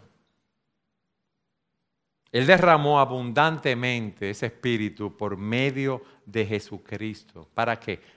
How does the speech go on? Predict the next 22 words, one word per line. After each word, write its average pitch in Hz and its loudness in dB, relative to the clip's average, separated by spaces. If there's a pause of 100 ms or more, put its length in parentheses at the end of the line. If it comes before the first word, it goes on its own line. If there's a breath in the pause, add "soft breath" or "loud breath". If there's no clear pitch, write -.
Para 110 0
capacitarnos, 113 2
para 101 -2
nosotros 123 -6 (180 soft breath)
hacer 117 -4
su - -10
obra. 98 -4 (1040)
Nosotros 139 -4
tenemos 135 -4
el 113 -6
Espíritu 123 -8
Santo. 123 -2
Todo 185 0
creyente 143 -2
tiene 151 0
el 139 -4
Espíritu 139 -8
Santo 131 -2 (200 loud breath)
morando 127 2
dentro 135 0
de 117 -2
él. 113 -14